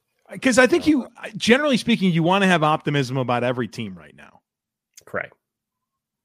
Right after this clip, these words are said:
Speaker 2: I think the only in-season coach that I, I see as a feasible one is Ron Rivera.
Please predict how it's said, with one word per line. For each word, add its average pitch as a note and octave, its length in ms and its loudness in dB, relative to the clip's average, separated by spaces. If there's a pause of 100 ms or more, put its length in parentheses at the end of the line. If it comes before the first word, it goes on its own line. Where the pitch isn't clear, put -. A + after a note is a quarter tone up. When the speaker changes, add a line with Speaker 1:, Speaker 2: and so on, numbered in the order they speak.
(600)
Speaker 2:
I C#3 80 2
think D3+ 160 2
the C3+ 120 2
only D#3+ 400 2 (100)
in-season D#3 580 0
coach C3 280 -6
that A#2 120 -4
I, A2 220 -4
I A#2 40 -6
see A#2+ 200 -8
as G2+ 100 -8
a F#2 60 -12
feasible A2 480 -6
one F2+ 180 -12
is - 160 -20
Ron - 160 -18
Rivera. - 320 -20